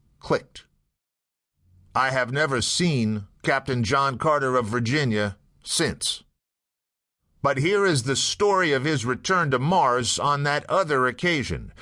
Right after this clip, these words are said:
as I have gleaned it from the great mass of notes which he left for me upon the table of his room in the hotel at Richmond. There is much which I have left out,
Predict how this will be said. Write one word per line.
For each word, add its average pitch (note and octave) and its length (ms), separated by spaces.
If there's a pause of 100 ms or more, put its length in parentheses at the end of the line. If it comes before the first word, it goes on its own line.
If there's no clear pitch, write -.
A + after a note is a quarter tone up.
(160)
as D#3 300
I D3 220
have C#3+ 260
gleaned C#3+ 420
it A#2 160
from B2+ 220
the B2+ 100
great C3+ 380
mass D3+ 380
of A#2 180
notes C#3 480
which B2 200
he C3 120
left D3+ 320
for A#2+ 140
me A2+ 160
upon C3 340
the A#2 80
table C3 420
of A2+ 120
his A2 200
room C3+ 380
in B2+ 140
the A#2+ 140
hotel C#3+ 460
at A2 80
Richmond. D#3+ 460 (960)
There C3 240
is B2 220
much D#3+ 460
which B2+ 180
I B2 140
have A#2+ 120
left A#2+ 300
out, E2+ 380